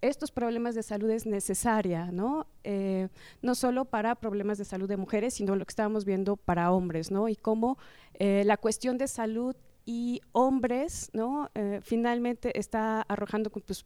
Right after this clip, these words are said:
problemáticas muy específicas, ¿no? Porque, bueno, pues, eh, lo que habíamos en nuestras revisiones era que no se atendían a tiempo, ¿no? Sino que llegaban ya a atenderse cuando ya estaban en una etapa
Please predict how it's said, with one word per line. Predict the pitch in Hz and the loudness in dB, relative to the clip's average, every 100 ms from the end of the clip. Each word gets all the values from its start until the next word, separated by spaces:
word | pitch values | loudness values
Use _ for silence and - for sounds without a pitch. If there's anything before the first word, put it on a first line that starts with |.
| - - - | -16 -20 -12
problemáticas | - 202 202 214 214 - 220 - - - - | -6 -2 2 0 0 0 0 -2 -16 -20 0
muy | 240 269 285 | 4 6 4
específicas, | - 240 - 254 254 240 247 262 240 | 2 0 2 2 0 0 -2 -2 0
¿no? | 233 240 | -2 -2
Porque, | - 208 196 190 | -4 -2 0 0
bueno, | 185 180 | 0 -2
pues, | 196 - - | -4 -6 -2
eh, | 190 185 180 | 0 2 2
lo | 185 | 0
que | 180 196 | 0 0
habíamos | 185 202 220 220 | 4 4 2 0
en | - 190 185 | 0 0 0
nuestras | 185 196 190 | 0 -2 0
revisiones | 208 214 240 233 233 | -2 -4 -4 -4 -4
era | 214 220 - - - | -4 -4 -8 -20 -4
que | 247 | 0
no | 233 247 | 2 2
se | |
atendían | 247 220 196 196 | 0 -2 0 0
a | 196 | 0
tiempo, | - 214 220 214 214 | 2 2 2 0 0
¿no? | 208 269 | 0 -2
Sino | - 214 | -6 -8
que | - 196 - | -6 -8 0
llegaban | 214 202 220 220 214 | 2 4 2 0 0
ya | 196 196 196 | 0 0 -2
a | 202 190 | -2 -2
atenderse | - 196 196 190 - 214 | -2 0 0 -2 -4 -4
cuando | 185 170 | -4 -2
ya | 175 | 0
estaban | 185 - 185 180 | 0 0 -2 -2
en | 170 | -4
una | 170 175 165 | -4 -4 -4
etapa | 175 - 175 | -6 -4 -4